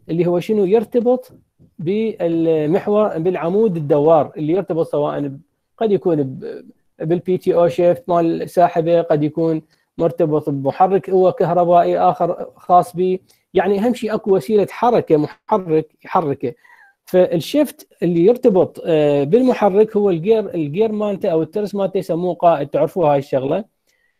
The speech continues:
الترس الآخر يكون مقاد، مقاد من قبل هذا الترس. زين. طبعا أي مضخة، أي مضخة بيها انبوت،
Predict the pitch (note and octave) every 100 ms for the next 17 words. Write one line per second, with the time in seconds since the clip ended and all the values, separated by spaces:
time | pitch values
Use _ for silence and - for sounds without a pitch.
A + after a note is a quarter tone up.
0 | _ F#3 F3 D4+ C#4+ D#4+ A3 A3 G#3+ B3
1 | B3+ G3+ C#4 C4 A#3 A3+ F3 G#3+ - _
2 | F3 E3+ G#3+ C4 A#3 E3+ A3+ C4+ G3 C#3
3 | B2 - A#2 A2 _ _ _ _ _ _
4 | _ _ _ _ C3+ A#2+ - _ _ _
5 | _ B3 G#3+ A3+ A#3 A#3 _ D4+ C#4+ G3+
6 | D#3 - D3+ D#3 G#3+ F#3+ D#3 D#3+ E3+ G#3+
7 | F#3 E3+ A#3+ - G#3 A#3